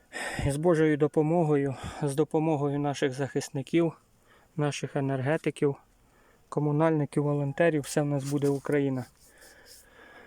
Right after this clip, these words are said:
Ми переможемо ту нечисть і будемо працювати на нашій українській богом даній землі. Друзі, не нехтуйте, зробіть обробку, е, і все у вас буде добре.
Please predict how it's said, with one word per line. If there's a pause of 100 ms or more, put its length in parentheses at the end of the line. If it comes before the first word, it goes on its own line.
(720)
Ми
переможемо
ту
нечисть (720)
і
будемо
працювати (880)
на
нашій
українській
богом
даній
землі. (680)
Друзі,
не
нехтуйте, (100)
зробіть
обробку, (340)
е, (200)
і (260)
все
у
вас
буде
добре.